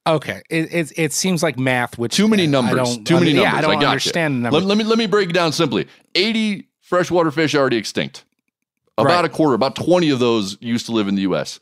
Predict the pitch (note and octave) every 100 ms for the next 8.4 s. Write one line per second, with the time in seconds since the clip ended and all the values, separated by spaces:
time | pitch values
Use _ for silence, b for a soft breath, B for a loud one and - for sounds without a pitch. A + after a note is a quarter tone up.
0 | _ - - - G3 - - G3+ F#3+ C3
1 | A2 - _ _ - F#3+ F3 B2 F#2 _
2 | C3+ F#3 D3 G2+ F2+ F2 _ _ _ _
3 | _ G2+ F#2 - F2 D2 D2 - - -
4 | _ _ b b b b _ A#2 G#2+ E3+
5 | D#3+ C3 - F3 C#3+ F#2+ _ _ E3+ D3
6 | F3 D4+ C#4 - G3 C3+ - - G#2+ -
7 | F2+ - - D3+ B3 A#3 A#3+ G3 D#3 A#2+
8 | G#2 - D#2